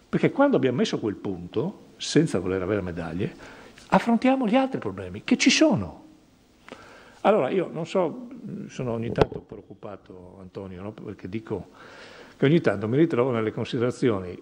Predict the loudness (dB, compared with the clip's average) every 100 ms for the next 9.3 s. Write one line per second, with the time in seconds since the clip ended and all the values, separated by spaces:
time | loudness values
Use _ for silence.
0 | -10 -4 2 4 4 2 -2 -4 -4 -4
1 | -4 -4 -8 -4 -4 0 -2 -2 -2 -2
2 | 0 0 0 0 -4 -6 -20 -20 -20 -20
3 | -20 -20 -20 -20 -20 -20 -20 -20 -18 -14
4 | -14 -16 4 6 6 2 -6 -2 -2 0
5 | 0 0 0 -2 -2 -4 -4 -6 -6 -6
6 | -6 -6 -8 -6 -6 -4 -6 -4 -4 -4
7 | -4 -6 -8 0 0 0 -4 -16 -10 -4
8 | 0 2 2 2 0 0 -2 0 2 2
9 | -2 -8